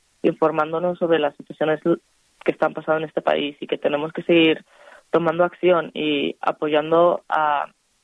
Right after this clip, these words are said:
estos programas de intervención,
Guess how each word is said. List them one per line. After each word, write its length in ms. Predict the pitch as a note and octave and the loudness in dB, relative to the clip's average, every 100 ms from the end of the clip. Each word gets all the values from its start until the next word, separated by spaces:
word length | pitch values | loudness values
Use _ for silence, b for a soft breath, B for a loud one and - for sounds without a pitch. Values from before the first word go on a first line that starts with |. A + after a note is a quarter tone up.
| _ _ _ _ - | _ _ _ _ -4
estos 320 | E3 - D#3 | -2 -2 0
programas 380 | F3 D#3+ D#3 D#3 | 2 2 -2 -6
de 60 | |
intervención, 880 | D#3+ D3+ D3+ C#3+ _ E3 D#3+ D#3 D#3+ | -6 -4 -4 -8 _ 0 2 0 -6